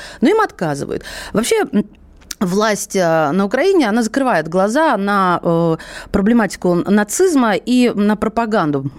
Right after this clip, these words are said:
последнего. Но вот, наконец-то, это выплеснулось в сеть. Э,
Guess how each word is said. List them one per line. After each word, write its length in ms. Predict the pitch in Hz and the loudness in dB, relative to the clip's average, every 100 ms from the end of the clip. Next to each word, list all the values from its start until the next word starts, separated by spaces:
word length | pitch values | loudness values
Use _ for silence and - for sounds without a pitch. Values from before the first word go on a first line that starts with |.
| - | -4
последнего. 560 | 156 - 139 - - - - - - - | -4 -2 -4 -4 -8 -10 -12 -12 -8 0
Но 200 | 302 - | 2 2
вот, 200 | 262 370 | -2 0
наконец-то, 420 | 277 311 339 - | 0 0 0 0
это 100 | 240 | 0
выплеснулось 560 | 254 262 262 247 254 254 | 2 2 0 2 2 0
в 20 | |
сеть. 420 | - 415 440 - 262 | 0 0 0 0 0
Э, 220 | 214 | 0